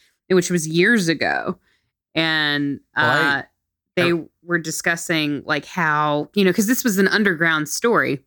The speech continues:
Speaker 1: you know, when it happened. It was quite a small story, but it was crazy as hell. And everybody was like, "Oh, this, this would be really interesting if this,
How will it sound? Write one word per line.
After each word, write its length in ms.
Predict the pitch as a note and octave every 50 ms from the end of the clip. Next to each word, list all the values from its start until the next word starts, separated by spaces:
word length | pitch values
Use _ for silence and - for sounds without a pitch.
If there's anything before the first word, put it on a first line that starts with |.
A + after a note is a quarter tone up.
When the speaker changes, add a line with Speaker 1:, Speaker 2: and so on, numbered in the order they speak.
| _ _ _
Speaker 1:
you 140 | - G#3
know, 100 | F#3 F3
when 140 | E3+ E3+ E3
it 80 | E3 -
happened. 480 | - F3+ G3 G#3+ G#3+ - C#3+ C#3+ C#3+ - _ _ _ _ _ _ _ _ _ _ _ _
It 80 | F3 F3
was 180 | D#3+ F3 F3
quite 320 | - - - - F#3 F3+ E3+
a 60 | E3+
small 320 | E3 - F3 D#3+ D#3+ D#3
story, 320 | - - - F3 E3+ E3 D#3+
but 100 | D3+ D3+
it 80 | C#3+
was 140 | - D#3 -
crazy 400 | - - F3+ E3 D#3+ D#3 D3 C3
as 100 | C#3+ -
hell. 420 | - - E3+ D#3 C#3+ D3 D3+ - _ _ _ _ _ _ _ _ _ _
And 140 | F3+ F#3 F3+
everybody 320 | F3 F#3 F3 D#3+ E3 D#3+
was 160 | D#3+ D#3 D3+
like, 120 | D#3 D3+ -
"Oh, 160 | - G3 G3 F3
this, 240 | F3 F3 - - - _
this 240 | _ D#3 F3 E3 -
would 100 | - F3
be 120 | D#3+ E3 D#3+
really 480 | D#3+ D#3+ D#3 D#3+ D#3 D#3 D#3 - - _ _ _ _ _ _ _
interesting 460 | E3 E3+ D3+ - - - - D#3+ D#3+
if 120 | D#3 -
this, 300 | _ D3 D3 - - -